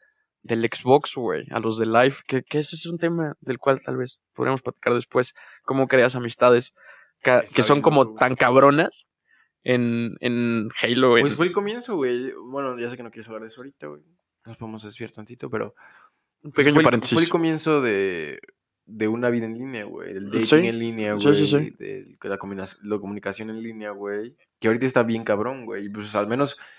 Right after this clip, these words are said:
Speaker 2: Igual y no es lo más la-, lo más sano del mundo, pero sí funciona, güey. Y
Speaker 1: Pues
Speaker 2: sí te llena esa necesidad de socializar.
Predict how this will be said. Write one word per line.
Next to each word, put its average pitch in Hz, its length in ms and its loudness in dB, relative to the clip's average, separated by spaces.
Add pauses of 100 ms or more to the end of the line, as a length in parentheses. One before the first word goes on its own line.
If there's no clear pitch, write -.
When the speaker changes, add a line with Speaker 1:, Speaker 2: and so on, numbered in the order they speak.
(480)
Speaker 2:
Igual 131 260 6
y 151 60 2
no 151 80 2
es 139 80 0
lo 147 80 4
más 139 180 6
la-, 135 240 6
lo 123 260 2
más 123 200 2
sano 131 160 2
del 123 100 4
mundo, 127 280 -4
pero 107 120 2
sí - 140 -10
funciona, 107 400 -18
güey. - 160 -20
Y - 880 -20
Speaker 1:
Pues 143 160 8
Speaker 2:
sí 113 160 0
te 120 100 2
llena 117 320 2
esa 113 160 -2
necesidad 101 400 -2
de 101 80 -2
socializar. 95 540 -12